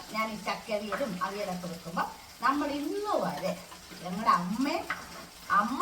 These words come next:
ഞങ്ങളെ പഠിപ്പിച്ച പാചകത്തിലും നമ്മൾ തൈര് ഇന്ന് വരെ ചേർത്തിട്ടില്ല കേട്ടോ. അതുകൊണ്ട് നമ്മൾ ആ അതങ്ങ് പിന്തുടർന്നുകൊണ്ട് പോകുന്നതേ ഉള്ളൂ. തൈര് നല്ലതായിരിക്കും, തൈര് ചേർക്കുന്നവർക്ക് ഭയങ്കര ഇഷ്ടമായിരിക്കും കേട്ടോ. നമ്മളത് ഉപയോഗിക്കാത്തതുകൊണ്ട് നമുക്ക്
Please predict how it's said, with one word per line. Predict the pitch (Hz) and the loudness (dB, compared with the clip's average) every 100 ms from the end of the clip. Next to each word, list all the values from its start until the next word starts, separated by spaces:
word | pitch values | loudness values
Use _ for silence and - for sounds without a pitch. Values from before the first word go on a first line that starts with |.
| 381 | 4
ഞങ്ങളെ | - 214 214 208 | 4 0 -2 -2
പഠിപ്പിച്ച | 190 208 226 214 | -4 -6 -4 -2
പാചകത്തിലും | 180 175 175 170 - 294 403 - 208 | 0 0 -2 -4 -4 -4 -4 -8 -4
നമ്മൾ | 180 185 196 175 | -4 -2 -4 -2
തൈര് | 269 220 226 247 | -2 -2 -4 0
ഇന്ന് | 294 392 339 | 0 4 4
വരെ | 196 202 202 | 2 0 -2
ചേർത്തിട്ടില്ല | 175 - 190 180 160 277 | -2 -2 -4 -4 -2 0
കേട്ടോ. | 320 - - - - - - | -2 -6 -12 -14 -14 -4 -4
അതുകൊണ്ട് | 220 214 180 - - - | -2 -2 2 2 2 0
നമ്മൾ | 208 214 226 294 | -2 0 6 8
ആ | 480 - | 8 6
അതങ്ങ് | 262 247 330 302 | 2 -2 -4 -4
പിന്തുടർന്നുകൊണ്ട് | 285 294 277 233 240 233 247 202 | -4 2 2 0 -4 -4 -2 -2
പോകുന്നതേ | 185 208 214 185 | -2 -2 -4 -4
ഉള്ളൂ. | 165 - - - - - - - - - - - - | 2 2 2 -4 -12 -16 -16 -16 -16 -16 -18 -16 2
തൈര് | 392 403 359 | 4 4 2
നല്ലതായിരിക്കും, | 330 302 240 208 214 180 453 - 262 - - - - - | 0 2 2 0 -2 -6 -6 -6 -8 -10 -14 -16 -16 -4
തൈര് | 277 294 294 277 | 0 0 0 0
ചേർക്കുന്നവർക്ക് | 254 233 247 254 254 269 269 | 0 -2 -4 -4 0 2 4
ഭയങ്കര | 339 285 208 | 2 0 -4
ഇഷ്ടമായിരിക്കും | - 190 175 170 | -4 -2 -2 -4
കേട്ടോ. | 208 175 185 | -4 -4 -4
നമ്മളത് | 214 262 254 233 | -4 -2 -2 -4
ഉപയോഗിക്കാത്തതുകൊണ്ട് | 226 285 330 302 254 156 165 - - - - - - - 285 | 0 0 0 -2 -2 -4 -2 -2 -4 -10 -16 -16 -16 0 4
നമുക്ക് | 294 262 294 | 4 2 0